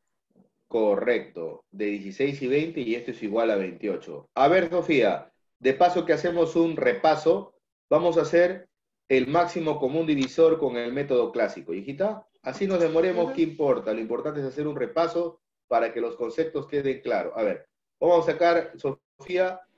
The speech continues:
Speaker 1: el máximo común divisor con el método clásico de dieciséis y veinte. A ver, Sofía, cuéntame, ¿qué tiene el dieciséis y veinte a la vez?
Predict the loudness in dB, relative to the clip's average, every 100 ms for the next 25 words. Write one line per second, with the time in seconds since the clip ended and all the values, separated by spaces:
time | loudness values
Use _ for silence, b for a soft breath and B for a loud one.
0 | _ -6 -2 -2 -4 -6 -4 -4 -2 -2
1 | -4 -2 -2 0 -2 -2 -2 -2 0 0
2 | 0 0 -2 -6 -4 -4 -4 _ _ _
3 | _ -2 -2 -2 -8 -4 -4 -2 -2 -2
4 | -4 0 0 -2 -2 0 2 0 0 -2
5 | -4 -10 -14 _ _ _ _ _ _ 0
6 | 0 2 2 2 2 -2 -2 0 2 2
7 | 2 -6 -6 -2 0 2 0 -2 -16